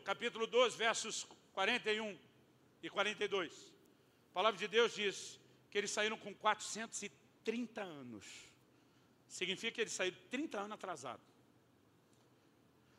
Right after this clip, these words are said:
Quando você lê Atos sete, a pregação de Estevão, sabe o que Estevão diz?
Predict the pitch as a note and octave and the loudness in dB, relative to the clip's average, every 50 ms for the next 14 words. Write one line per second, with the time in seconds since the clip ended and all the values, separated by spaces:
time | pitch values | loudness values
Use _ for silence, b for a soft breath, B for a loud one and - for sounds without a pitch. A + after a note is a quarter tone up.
0 | b - G3+ A#3 A3+ - C4 B3+ B3 C#4 D4+ D4 C#4 - C#4 B3+ - - C#4 D4+ | b 2 2 2 4 4 4 6 8 8 8 8 6 4 0 -2 4 6 8 8
1 | C#4 - - B3 - C4 B3 A#3+ A#3 - - C4+ B3+ G#3 A3+ - - C4 C#4 C4+ | 8 6 4 2 2 2 2 4 2 2 0 -2 -2 -2 -2 -2 4 8 8 8
2 | A#3 F3+ D#3 - - - B3+ B3 F#3+ - A#3 - - B3+ A#3+ A#3 A3+ F#3+ A3 C4+ | 8 8 4 -8 -4 -2 -2 -2 0 -2 -6 0 2 2 2 2 0 0 0 0
3 | B3+ - - - | 0 -2 -4 -10